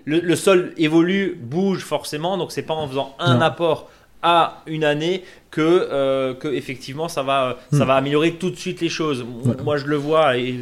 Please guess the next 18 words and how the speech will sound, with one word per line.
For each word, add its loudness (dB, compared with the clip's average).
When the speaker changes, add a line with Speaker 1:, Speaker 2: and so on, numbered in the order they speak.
Speaker 1:
pardon, 0
je -12
parle -2
juste -10
de -8
ma -4
petite -14
expérience, -4
j'ai -4
mis, -6
euh, -2
je -20
sais -20
plus -14
combien -4
de -4
mètres -4
cubes -6